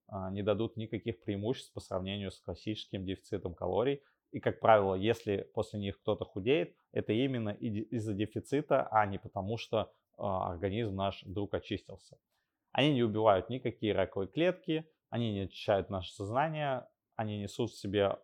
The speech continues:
большое количество негативных последствий, а положительных практически не несут, или это будут какие-то ваши субъективные чувства. Интервальное голодание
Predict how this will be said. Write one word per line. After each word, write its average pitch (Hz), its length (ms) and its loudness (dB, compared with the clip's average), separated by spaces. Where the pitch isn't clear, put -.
большое 104 360 2
количество 107 480 -2
негативных 98 580 -2
последствий, 139 680 0
а 104 120 2
положительных 123 720 0
практически 117 520 -2
не 95 160 -4
несут, 151 400 -2
или 98 140 4
это 101 180 2
будут 110 320 -2
какие-то 110 540 -2
ваши 113 500 2
субъективные 98 800 -4
чувства. - 460 -8
Интервальное 113 560 4
голодание 98 640 4